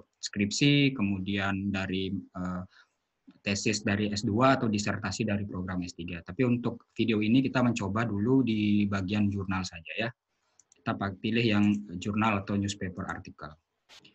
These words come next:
Nah, kemudian untuk, eh, search term ini kita bisa ketik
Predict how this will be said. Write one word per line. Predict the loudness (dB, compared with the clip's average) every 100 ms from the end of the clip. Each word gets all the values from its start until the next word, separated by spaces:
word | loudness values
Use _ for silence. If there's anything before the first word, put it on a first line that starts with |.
| _ _ _ _ -6
Nah, | -2
kemudian | 2 6 6 8
untuk, | 8 6 2 -2 -6 _ -2
eh, | 2 2
search | 2 0 -2 0
term | 4 6
ini | 6 6 4 2
kita | 2 2
bisa | 4 4 0 -2
ketik | -10 -4 -2 -2